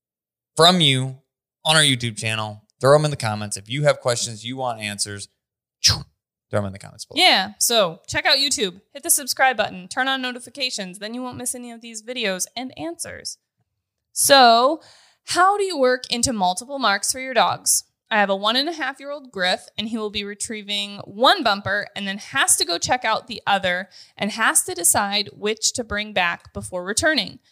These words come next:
Speaker 2: When it's just one mark, he does really well returning it to a heel and retrieving to hand. But how do I work on him returning straight to me and not going to check that second mark? Thanks for all you do. You've been a huge help in working with my first bird dog.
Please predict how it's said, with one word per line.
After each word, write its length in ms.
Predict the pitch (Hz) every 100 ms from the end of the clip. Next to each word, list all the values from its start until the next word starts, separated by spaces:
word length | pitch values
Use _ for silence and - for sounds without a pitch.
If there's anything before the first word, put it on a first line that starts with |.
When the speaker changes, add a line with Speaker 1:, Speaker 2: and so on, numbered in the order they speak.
| _ _ _
Speaker 2:
When 140 | 214
it's 140 | 202 -
just 200 | 202 196
one 420 | 190 233 294 349
mark, 320 | 202 190 -
he 120 | 240
does 240 | 202 185 185
really 320 | 190 202 269
well 220 | 214 208
returning 480 | 208 - 190 190 196
it 140 | 190 _
to 180 | - 202
a 40 | 214
heel 520 | - 190 180 202 -
and 140 | 214 196
retrieving 440 | 196 226 202 233
to 100 | 302
hand. 440 | 269 240 185 180 208 - _ -
But 140 | -
how 300 | - - 208
do 100 | 247 302
I 80 | 330
work 240 | 247 247
on 100 | 247
him 180 | 247 220
returning 460 | 208 - 202 196
straight 480 | 202 - 220 233 247
to 100 | -
me 320 | 240 220 226 -
and 280 | 196 185
not 240 | 190 202 277
going 220 | 269 269
to 60 | 294
check 340 | - 220 -
that 180 | 196 -
second 380 | - - - -
mark? 380 | 277 - - _ _ _ _
Thanks 360 | 226 220 - -
for 160 | 196 -
all 200 | 202 214
you 160 | 277 302
do. 420 | 240 233 220 220
You've 240 | - 208 196
been 160 | 190
a 40 | 196
huge 280 | 220 220 -
help 320 | 196 185 -
in 200 | - 196
working 360 | 180 180 190 180
with 160 | 185 185
my 120 | 196
first 280 | - - -
bird 160 | -
dog. 280 | - -